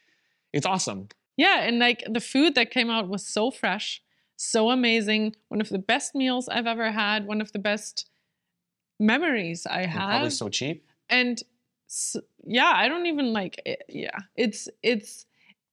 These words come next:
Speaker 2: and that's the thing. It's like, especially when you seek out certain foods in, in certain places,
Speaker 1: Yeah.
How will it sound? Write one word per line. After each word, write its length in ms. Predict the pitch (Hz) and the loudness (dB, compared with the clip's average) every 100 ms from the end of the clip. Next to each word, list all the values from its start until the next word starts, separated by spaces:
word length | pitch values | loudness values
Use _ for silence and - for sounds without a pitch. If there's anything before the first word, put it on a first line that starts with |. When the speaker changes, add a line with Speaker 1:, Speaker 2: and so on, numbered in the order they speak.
| _ | _
Speaker 2:
and 160 | 240 240 | 2 2
that's 220 | 254 - | 2 0
the 80 | 262 | -4
thing. 280 | - 247 233 | 2 2 2
It's 160 | 220 | 0
like, 280 | 214 202 - | 0 0 -2
especially 720 | - - 233 226 262 254 247 247 | -8 -4 -2 -2 -2 0 2 2
when 260 | 226 214 | 0 0
you 460 | 214 214 214 208 - | 2 2 2 0 -2
seek 320 | - - 233 233 | -6 -2 0 2
out 380 | 220 214 208 - _ _ _ | 0 0 -4 -10 _ _ _
certain 280 | - 233 190 | -4 -2 -2
foods 520 | 190 214 214 208 175 | -2 0 0 0 -4
in, 440 | - 196 185 180 208 - | -6 -4 -2 -4 -8 -10
in 200 | 202 202 | -4 -2
certain 320 | 196 214 185 202 | -2 -2 -2 -4
places, 680 | 190 208 - 330 392 - - | -2 -2 0 0 0 -4 -8
Speaker 1:
Yeah. 180 | - | -8